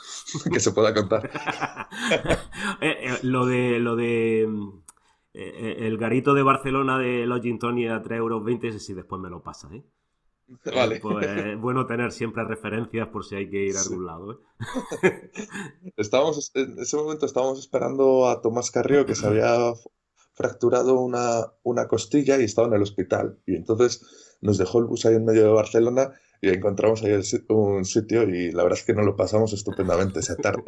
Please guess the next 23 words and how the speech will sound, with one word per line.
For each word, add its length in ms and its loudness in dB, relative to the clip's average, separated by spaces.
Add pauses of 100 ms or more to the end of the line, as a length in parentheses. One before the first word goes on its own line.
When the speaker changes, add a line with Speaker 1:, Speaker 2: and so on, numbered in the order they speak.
Speaker 2:
<laughs> 120 -12
Speaker 1:
Ese 220 4
ratito 540 4
que 80 -4
estuvimos 500 -2
ahí, 220 2 (480)
la 180 2
verdad 140 2
es 60 -6
que 60 2
estuvo 200 0
estupendamente. 720 -4 (720)
Y 80 0
encima 340 2
te, 280 6 (200)
te 160 0
les 180 -2
cargaban 520 0
bien 160 6
cargados 400 0
los 480 0
gin 160 -8
tonics. 400 0